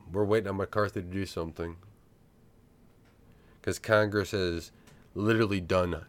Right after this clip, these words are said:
nothing every single time they say that. What are you gonna do?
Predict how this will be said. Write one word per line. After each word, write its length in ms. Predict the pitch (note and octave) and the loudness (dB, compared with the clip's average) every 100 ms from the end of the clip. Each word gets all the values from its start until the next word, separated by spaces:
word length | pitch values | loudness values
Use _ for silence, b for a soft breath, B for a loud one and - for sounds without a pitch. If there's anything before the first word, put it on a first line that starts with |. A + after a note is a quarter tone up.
| E2 | -8
nothing 720 | F2+ G#2 G#2+ G2+ E2+ D#2+ D2+ | 2 8 8 6 -4 -4 -6
every 260 | F#2 F#2+ F2 | -4 -2 -2
single 220 | - F#2 | -4 -6
time 220 | - E2+ | -2 -2
they 80 | E2 | -2
say 200 | D2+ E2+ | -2 -4
that. 200 | D2 D2 - - - - - - B B B B | -4 -8 -14 -20 -20 -20 -20 -20 B B B B
What 160 | A2 C#3 | 4 6
are 40 | |
you 140 | D#3 C#3+ | 8 10
gonna 140 | C#3+ | 10
do? 320 | A#2 A#2+ C#2 | 10 6 4